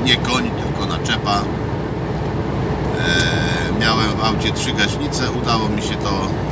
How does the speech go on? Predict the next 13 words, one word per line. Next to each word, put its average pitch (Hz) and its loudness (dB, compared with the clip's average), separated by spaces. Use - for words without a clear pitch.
ugasić. - 0
Nie 131 0
była 123 4
to 123 0
moja 131 2
wina, 127 2
mm, - 0
tam 131 2
też, 110 0
e, - 0
hamulce - 0
po - 0
prostu, - 0